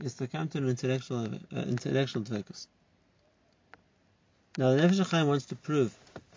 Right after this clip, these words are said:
that the point of learning Torah is not to come to an emotional Dveikus. Because if it were, if the point of learning would, would be to feel more connected,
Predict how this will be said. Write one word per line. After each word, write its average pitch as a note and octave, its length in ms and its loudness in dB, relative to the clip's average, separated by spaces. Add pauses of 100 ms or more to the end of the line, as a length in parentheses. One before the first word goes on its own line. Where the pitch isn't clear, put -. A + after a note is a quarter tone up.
that B2+ 380 2
the B2+ 160 -6
point F3+ 260 2
of E3 120 6
learning C3+ 260 4
Torah B2 420 2 (380)
is B2 240 0
not D#3 240 2
to - 240 -8
come C#3+ 300 -2
to C3 280 2
an B2 160 0
emotional A#2+ 380 0
Dveikus. - 460 -8 (600)
Because C#3 360 2
if F#3 180 2
it F3+ 160 -2
were, B2+ 160 -2 (1000)
if D3 80 -8
the C3 80 -4
point F3+ 240 4
of E3+ 100 6
learning D3 260 4
would, C3 180 4
would B2+ 220 -4
be C3 100 -2
to B2 160 -10
feel F3+ 460 4
more B2 180 4
connected, - 500 -6